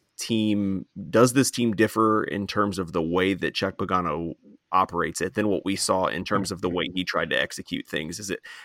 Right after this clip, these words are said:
I mean, other than the talent, does it, does it operate essentially the same way?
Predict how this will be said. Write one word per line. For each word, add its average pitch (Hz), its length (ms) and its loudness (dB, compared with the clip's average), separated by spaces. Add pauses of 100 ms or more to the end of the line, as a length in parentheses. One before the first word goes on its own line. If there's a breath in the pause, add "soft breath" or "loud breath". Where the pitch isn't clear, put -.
(100)
I - 140 2
mean, 101 140 4
other 135 220 10
than 120 180 6
the 95 80 0
talent, 92 480 0
does 92 120 -6
it, 85 140 -4
does 90 140 -6
it 90 100 -4
operate 85 400 0 (100)
essentially - 400 -8
the - 80 -12
same 53 220 -6
way? - 260 -14